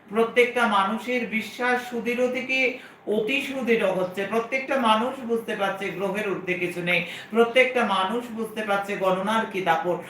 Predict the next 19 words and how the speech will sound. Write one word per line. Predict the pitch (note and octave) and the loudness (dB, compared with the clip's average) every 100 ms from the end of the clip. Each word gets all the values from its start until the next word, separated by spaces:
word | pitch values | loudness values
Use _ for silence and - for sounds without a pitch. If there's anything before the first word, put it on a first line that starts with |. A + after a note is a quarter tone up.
| - | -2
প্রত্যেকটা | G#3+ A3+ A#3+ A#3+ A#3+ | 4 4 4 2 2
ভবিষ্যবাণী | G#3+ G3+ A3 - A#3+ A3+ A3 B3 | 0 0 -2 -2 0 2 2 2
মানুষকে | B3 A3 G#3+ - G#3+ | 2 0 -2 -6 -4
বলে | F#3+ F#3+ F#3+ D#3+ | -4 -2 -2 -2
বুঝিয়ে | F#3+ F3+ F#3+ | -2 -2 0
দিচ্ছে | E3+ F3 F3 F3+ E3+ - - - - - - - | 0 -2 -2 -2 -2 -4 -14 -20 -20 -20 -20 -14
যে | - F#3+ | -2 0
গণনাই | D#3 E3+ F3 F#3+ G#3+ A#3+ C4 B3 - | 2 0 0 0 0 0 0 -6 -6
সত্য। | E3 D3+ - D#3+ C#3+ - - - - - - | -6 -6 -6 -4 -4 -4 -10 -20 -20 -20 -2
কতটা | G#3 G#3 A3+ A3+ | 4 4 4 2
দাপট | F#3 E3+ D#3 F#3 F3+ - | 4 4 4 0 -4 -8
হতে | E3 E3 | -6 -4
পারে, | D#3+ D3+ D#3 | 0 2 2
গণনার | D#3 F3 F#3 G3+ G#3+ | 2 0 2 4 4
মধ্যে | A#3 A#3 A#3 A3+ | 4 0 2 2
কতটা | G#3 A3 A#3 | 2 0 -2
সত্যতার | A3 - A3 G3 - A3+ A3 A3 A3 C4 | -4 -4 -8 -8 -8 -8 0 2 4 4
ভিত্তির | G#3 G3+ G3+ - G#3 F#3 | 0 -2 -6 -4 0 0
ওপর | F3+ G3 G#3+ | 0 0 -2